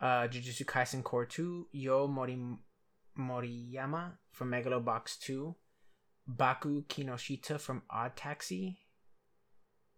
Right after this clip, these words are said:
Shingo Natsume from Sunny Boy. And Shin Wakabayashi from Wonder Egg Priority. Hmm,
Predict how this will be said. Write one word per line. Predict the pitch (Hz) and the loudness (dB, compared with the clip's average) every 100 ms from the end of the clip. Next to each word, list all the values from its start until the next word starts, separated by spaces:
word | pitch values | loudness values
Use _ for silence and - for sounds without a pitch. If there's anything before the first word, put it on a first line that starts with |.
| - _ _ _ - - _ _ - | -20 _ _ _ -20 -20 _ _ -8
Shingo | - 156 156 160 160 151 | -2 0 4 6 6 6
Natsume | 143 143 - 180 175 190 | 0 -4 -4 -2 -2 -4
from | 185 147 131 | -6 -6 -6
Sunny | 117 - 143 | -2 0 0
Boy. | 156 160 160 156 - | 2 4 4 0 -6
And | 127 120 120 | -8 -6 -6
Shin | - - 143 139 143 135 - | -4 -2 -2 -4 -8 -10 -8
Wakabayashi | 131 123 120 - 123 131 127 120 - - 156 | -2 0 0 -4 -4 -4 -4 -4 -4 -6 -6
from | 147 131 127 | -6 -10 -8
Wonder | 120 127 - | -8 -8 -10
Egg | - - _ _ - | -12 -14 _ _ -4
Priority. | 135 120 113 120 139 156 - _ _ - - _ _ _ | 0 0 0 -2 -4 -6 -12 _ _ -20 -20 _ _ _
Hmm, | 156 151 127 | -2 -2 -2